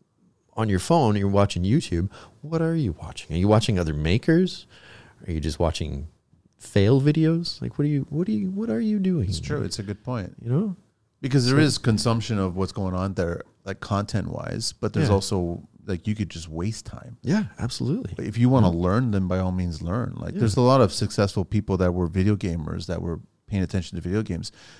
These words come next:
Speaker 2: but now they're video game, um, designers.
Speaker 1: Yeah.
Speaker 2: They've grown into it and now they're working on it, right?
Speaker 1: Yeah.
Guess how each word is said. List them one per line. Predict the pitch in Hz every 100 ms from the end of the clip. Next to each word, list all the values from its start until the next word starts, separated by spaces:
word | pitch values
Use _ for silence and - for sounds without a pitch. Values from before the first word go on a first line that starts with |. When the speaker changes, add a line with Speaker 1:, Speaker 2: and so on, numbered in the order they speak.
| -
Speaker 2:
but | 117 110
now | 113 110
they're | 98
video | 101 98 95
game, | 87 98 92 - _ _ _ -
um, | 85 82 80 80 82 -
designers. | 92 98 131 - - - -
Speaker 1:
Yeah. | 92 82 - - _ _
Speaker 2:
They've | - 98 107 90
grown | 104 110 107
into | 113 131 104
it | 87
and | 87
now | 92 92
they're | 90
working | 85 98 - -
on | 82 78
it, | 76
right? | -
Speaker 1:
Yeah. | 90 82